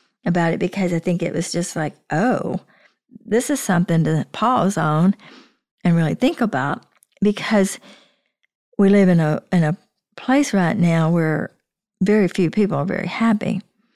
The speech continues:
We live in a place right now where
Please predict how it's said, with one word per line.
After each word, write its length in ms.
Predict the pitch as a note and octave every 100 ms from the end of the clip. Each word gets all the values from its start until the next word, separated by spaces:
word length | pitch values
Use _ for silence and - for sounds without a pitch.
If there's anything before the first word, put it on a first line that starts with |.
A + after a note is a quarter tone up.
| _ - - -
We 80 | F#3
live 200 | G3+ F#3
in 80 | D#3
a 60 | D#3
place 480 | - B3 A#3+ - - _ _ _ -
right 280 | F3 D#3+ F3+
now 240 | E3+ E3
where 360 | F3+ E3+ E3